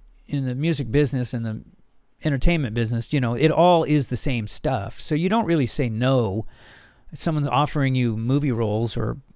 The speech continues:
opportunities, you take 'em because you don't know where they're gonna lead. Um,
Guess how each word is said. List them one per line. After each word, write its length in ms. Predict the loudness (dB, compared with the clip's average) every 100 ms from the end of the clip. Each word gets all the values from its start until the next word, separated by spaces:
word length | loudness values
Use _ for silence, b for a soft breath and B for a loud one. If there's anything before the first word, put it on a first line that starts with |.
| _
opportunities, 960 | -4 2 0 0 -2 -2 0 -2 -4 -8
you 140 | -6
take 280 | 4 4 4
'em 140 | -4 -4
because 320 | -4 -2 -2
you 60 | -2
don't 160 | -2
know 100 | -2
where 200 | -2 -2
they're 120 | -2 -2
gonna 220 | -2 -2
lead. 320 | -2 -2 -4 b b b b b b -4
Um, 440 | -2 -2 -4 -8